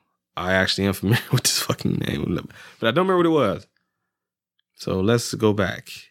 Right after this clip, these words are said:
William Deere. Okay, I actually saw another one of his movies in the theater back in the day. Angels in the Outfield, the remake, the Disney version. I saw that in the theater when it came out.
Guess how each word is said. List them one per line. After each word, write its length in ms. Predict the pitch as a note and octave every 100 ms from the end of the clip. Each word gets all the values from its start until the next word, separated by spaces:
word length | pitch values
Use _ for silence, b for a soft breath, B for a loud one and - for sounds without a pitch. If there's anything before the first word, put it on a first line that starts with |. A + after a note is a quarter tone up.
| _ _ _ _ _ _ _ _ _ _ _ -
William 340 | A2+ C3 B2
Deere. 440 | A#2+ A2 F#2+ E2+ - _ _ _ _ _ _ _ _ _
Okay, 280 | G#2+ C3 B2
I 80 | B2
actually 160 | C#3 -
saw 180 | A#2+
another 180 | A2+ A2+
one 100 | A2
of 60 | G#2+
his 60 |
movies 180 | G#2 F#2
in 60 | F2+
the 60 |
theater 220 | E2 F#2 D#2+
back 120 | D#2+
in 100 | D#2
the 60 |
day. 260 | D#2+ D2+ D2+ B B B -
Angels 320 | C3 F3+ F#3+
in 60 | E3+
the 80 |
Outfield, 460 | D3+ F3 E3 D3+ A#2
the 60 | A#2
remake, 420 | D3+ C#3+ G2+ G2
the 60 |
Disney 260 | A2 D#3 C#3+
version. 340 | B2+ A2 F#2 F#2
I 60 |
saw 160 | G#2 B2
that 60 |
in 80 | C3
the 60 | B2+
theater 200 | C#3 A#2+
when 80 | G#2
it 80 |
came 160 | G#2 F#2+
out. 260 | G2+ A2